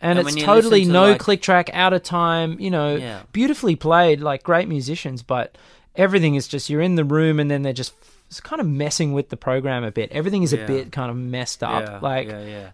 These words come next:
Speaker 1: the sounds are a bit kind of wonky. His guitars are a bit scratchy. His voice is,
Speaker 2: Yeah.
Speaker 1: like, completely, like, sound
Speaker 2: Like a
Speaker 1: prepubescent,
Speaker 2: drawl.
Speaker 1: you know,
Speaker 2: Yeah,
Speaker 1: and,
Speaker 2: it's a
Speaker 1: and
Speaker 2: real
Speaker 1: drawly
Speaker 2: drawl.
Speaker 1: and s-, and stoned and, and whatever.
Speaker 2: Yeah.
Speaker 1: But,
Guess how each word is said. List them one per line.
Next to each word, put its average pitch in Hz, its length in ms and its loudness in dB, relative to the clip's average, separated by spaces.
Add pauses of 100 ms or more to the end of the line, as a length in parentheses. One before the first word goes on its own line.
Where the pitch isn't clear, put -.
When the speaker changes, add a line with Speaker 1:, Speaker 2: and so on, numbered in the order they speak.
Speaker 1:
the 143 80 -4
sounds 147 640 0
are 139 60 0
a 131 40 -2
bit 139 260 -4
kind 139 220 -6
of 123 120 -4
wonky. 139 680 -4 (280)
His 143 260 -4
guitars 147 540 -6
are 135 80 -6
a 123 60 -8
bit 135 140 -12
scratchy. 156 840 -6 (240)
His 151 180 -2
voice 139 400 -2
is, 113 160 -6
Speaker 2:
Yeah. 135 60 -4
Speaker 1:
like, 123 160 -6
completely, 143 520 -4
like, 123 180 -6
sound 135 340 -8 (100)
Speaker 2:
Like 147 160 -2
a - 40 -12
Speaker 1:
prepubescent, 139 540 0
Speaker 2:
drawl. 101 280 -6
Speaker 1:
you 165 140 0
know, 156 160 2
Speaker 2:
Yeah, 165 40 0 (100)
Speaker 1:
and, 160 140 0
Speaker 2:
it's 165 80 -8
a 165 40 -4
Speaker 1:
and 147 100 0
Speaker 2:
real 110 80 -4
Speaker 1:
drawly 151 380 6
Speaker 2:
drawl. 147 60 4
Speaker 1:
and 139 100 0
s-, - 160 -6
and 139 180 -8
stoned 147 560 -2
and, 135 220 -6
and 135 180 -10
whatever. 151 320 -2
Speaker 2:
Yeah. - 80 -2
Speaker 1:
But, 151 160 -2